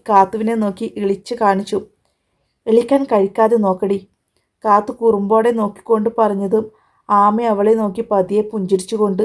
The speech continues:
തൊട്ടരികിലുള്ള ശാലിനിയിലേക്ക് നോട്ടം മാറ്റി. അവിടെ നടക്കുന്നതൊന്നും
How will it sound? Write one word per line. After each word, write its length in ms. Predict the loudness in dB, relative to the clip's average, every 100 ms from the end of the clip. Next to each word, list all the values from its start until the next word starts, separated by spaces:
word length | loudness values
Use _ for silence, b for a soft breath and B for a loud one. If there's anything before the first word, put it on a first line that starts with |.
| -4 -4
തൊട്ടരികിലുള്ള 760 | -4 -2 0 2 2 2 2
ശാലിനിയിലേക്ക് 800 | 0 0 0 0 -2 0 0 0
നോട്ടം 340 | -4 -4 -6 -6
മാറ്റി. 260 | -6 -6 -12 _ _ _ _ _ _ _ _ 4
അവിടെ 340 | 4 4 0
നടക്കുന്നതൊന്നും 840 | 0 0 -2 -6 -4 0 0 0